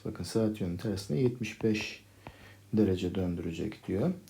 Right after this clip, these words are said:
Şimdi şuranın kaç derece olduğunu söyleyebiliriz. Yüz yirmi olması için kırk beş. Buranın tekrar kaç olduğunu söyleyebiliriz. Yetmiş beş. Şunlar birbirine paralel olduğu için kiminle kim?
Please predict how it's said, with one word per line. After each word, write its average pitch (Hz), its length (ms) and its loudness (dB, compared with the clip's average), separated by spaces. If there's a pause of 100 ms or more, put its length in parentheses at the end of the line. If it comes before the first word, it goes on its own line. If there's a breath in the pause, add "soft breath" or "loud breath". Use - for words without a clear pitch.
(280 loud breath)
Şimdi 127 260 4
şuranın 127 380 6
kaç 110 320 2
derece 98 260 2
olduğunu 90 300 0
söyleyebiliriz. 92 460 0
Yüz 98 240 0
yirmi 95 180 2
olması 87 360 -4
için 85 200 -4
kırk - 300 -8
beş. 131 460 -2
Buranın 104 260 4
tekrar 98 440 -2
kaç 101 280 -4
olduğunu 87 300 -2
söyleyebiliriz. 85 720 -2
Yetmiş - 420 4
beş. - 380 -4 (680 loud breath)
Şunlar 110 440 4
birbirine 104 380 4
paralel 107 400 4
olduğu 101 280 2
için 110 340 0
kiminle 90 480 2
kim? 127 320 0